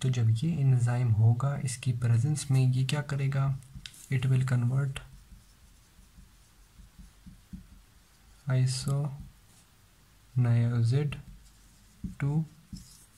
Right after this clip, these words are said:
isonicotinonic acyl radical।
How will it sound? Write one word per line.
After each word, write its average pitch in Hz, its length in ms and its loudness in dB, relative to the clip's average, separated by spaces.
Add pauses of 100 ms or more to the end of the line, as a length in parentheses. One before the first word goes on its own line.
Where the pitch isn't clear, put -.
(1400)
isonicotinonic - 3250 -6 (2000)
acyl 135 500 -2 (2750)
radical। 107 540 4